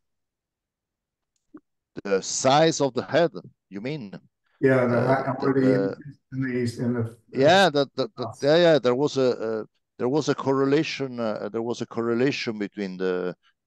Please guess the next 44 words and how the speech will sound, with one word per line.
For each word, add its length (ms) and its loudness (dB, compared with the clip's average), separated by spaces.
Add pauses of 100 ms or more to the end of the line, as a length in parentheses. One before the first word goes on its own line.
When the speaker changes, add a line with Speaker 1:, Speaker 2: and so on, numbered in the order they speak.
(160)
Speaker 1:
the 680 -6 (100)
venous, 600 -6
uh, 180 0 (160)
outflow, 680 -2 (480)
uh, 200 -6
gradient 420 0
score 580 -2
and 280 -2
the 80 -2
amount 560 -2 (100)
of 140 -8
C 200 -4
S 200 -2
F 220 2
that 160 -6
was, 160 -10
of 140 -10
course, 240 -6
correlated 600 -4
with 160 -6
the, 160 -2 (320)
with 100 -4
the 120 -2
overall 460 4
volume 360 0
of 160 -6
the 80 -16
head. 200 0 (200)
Of 160 -18
course, 300 -12
that, 120 -4
that, 140 -6
that 220 4
was 200 -2
an, 200 0
uh, 120 -6
intuitive 540 -4
correlation. 560 -8 (340)
So 160 -8
that 180 -10
was 200 -8
not, 200 -6
nothing 520 -4
surprising. 640 -4